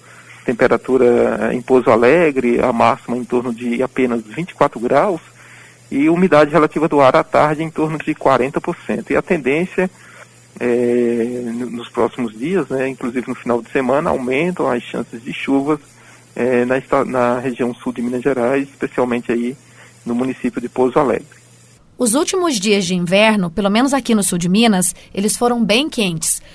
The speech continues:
Speaker 2: o que pode fazer a gente pensar que a primavera deve ser de altas temperaturas. Isso deve mesmo acontecer ou a estação deve ficar dentro da média histórica?
Speaker 1: Não, nós devemos ter a primavera aí dentro da normalidade mesmo, em termos de, de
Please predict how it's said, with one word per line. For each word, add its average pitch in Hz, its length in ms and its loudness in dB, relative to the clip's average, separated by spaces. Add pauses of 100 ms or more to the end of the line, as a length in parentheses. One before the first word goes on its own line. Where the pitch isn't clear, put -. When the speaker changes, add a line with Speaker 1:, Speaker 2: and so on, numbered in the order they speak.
(220)
Speaker 2:
o 214 140 -2
que 262 100 -2
pode 240 260 2
fazer 247 320 2
a 247 60 4
gente 233 300 -2
pensar 233 420 2
que 233 100 -4
a 254 60 0
primavera 240 800 2 (320)
deve 202 260 2
ser 226 260 2
de 220 140 0
altas 226 400 2
temperaturas. 233 920 0 (120)
Isso 370 300 2
deve 233 300 4
mesmo 220 360 4
acontecer 214 880 2
ou 269 180 6
a 247 60 4
estação 240 480 0
deve 226 260 2
ficar 208 380 0
dentro 220 380 2
da 196 140 0
média 185 280 0
histórica? - 720 -4 (320)
Speaker 1:
Não, 185 140 2
nós 175 180 6
devemos 185 400 4
ter 175 400 4
a 151 80 4
primavera 131 600 0
aí 127 100 2
dentro 160 320 -2
da 139 180 2
normalidade 123 680 0
mesmo, 139 380 0
em 127 40 -8
termos 123 320 -6
de, 117 180 -8
de 113 440 -10